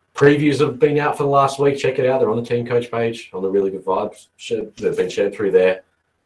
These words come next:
Similar to last year's release, Cardcraft, which was obviously a big success for them, has continued on.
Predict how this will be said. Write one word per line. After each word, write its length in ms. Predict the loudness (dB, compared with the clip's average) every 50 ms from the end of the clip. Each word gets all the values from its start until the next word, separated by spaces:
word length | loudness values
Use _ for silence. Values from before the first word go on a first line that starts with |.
| _ _ _ _ _ _ _ _ _ _ _
Similar 480 | -18 -16 -2 0 0 2 4 4 4 4
to 80 | 6 6
last 380 | 8 8 8 8 6 2 -4
year's 180 | -4 -4 0 4
release, 580 | 6 8 8 8 8 6 4 -6 -12 -16 -20 _ _ _ _ _ _ _ _
Cardcraft, 720 | -18 -2 2 4 4 4 2 0 -2 -2 0 0 0 -2 -4
which 120 | -8 -12
was 100 | -8 -6
obviously 380 | -6 -6 -6 -6 -8 -6 -6 -6
a 20 |
big 160 | -6 -8 -10 -12
success 420 | -14 -16 -10 -6 -6 -6 -6 -6
for 100 | -4 2
them, 220 | 4 4 4 4
has 160 | 0 -4 -6 -6
continued 480 | -10 -12 -10 -10 -8 -6 -4 -2 0
on. 300 | 0 0 0 -2 -4 -8